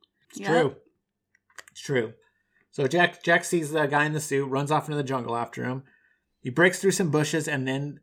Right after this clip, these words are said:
Speaker 1: there's the man in the suit standing in front of him, facing the other way.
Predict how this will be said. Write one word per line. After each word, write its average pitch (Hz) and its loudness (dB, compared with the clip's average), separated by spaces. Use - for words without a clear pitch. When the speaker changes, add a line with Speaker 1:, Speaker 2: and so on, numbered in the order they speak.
Speaker 1:
there's 135 0
the 151 -2
man 151 2
in 160 -2
the 165 -4
suit 135 0
standing 156 0
in 160 -2
front 139 0
of 139 -4
him, 139 -4
facing 131 0
the 127 -6
other 113 -2
way. 113 -4